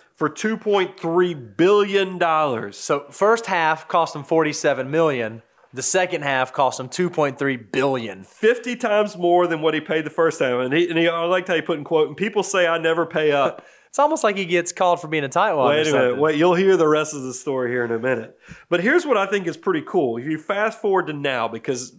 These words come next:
Speaker 1: the, the rest of the story is, is Tony just retired.
Speaker 2: Mm-hmm.
Speaker 1: So Warren is kinda giving him, this is, I would consider this a thank you note to Tony.
Speaker 2: Yep.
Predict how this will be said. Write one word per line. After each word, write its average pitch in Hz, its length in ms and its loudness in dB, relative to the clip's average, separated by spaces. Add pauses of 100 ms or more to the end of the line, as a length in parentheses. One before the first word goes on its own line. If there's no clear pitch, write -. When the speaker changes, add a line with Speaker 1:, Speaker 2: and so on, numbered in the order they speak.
(140)
Speaker 1:
the, 139 140 -12
the 147 180 -4
rest 185 260 0
of 202 40 -4
the 165 40 -4
story 147 360 2
is, 127 160 -2
is 113 100 -12
Tony 147 320 -6
just 117 260 -12
retired. 101 460 -10
Speaker 2:
Mm-hmm. 110 220 -18 (340)
Speaker 1:
So 151 180 0
Warren 202 380 4
is 165 120 0
kinda 185 340 0
giving 160 280 0
him, 147 160 -2
this 180 200 0
is, 233 120 -4
I 170 140 0
would 214 120 0
consider 196 380 0
this 143 220 -2
a 127 100 -8
thank 160 460 -8
you 170 100 -4
note 135 300 -2
to 135 100 -10
Tony. 123 400 -2
Speaker 2:
Yep. 120 160 -12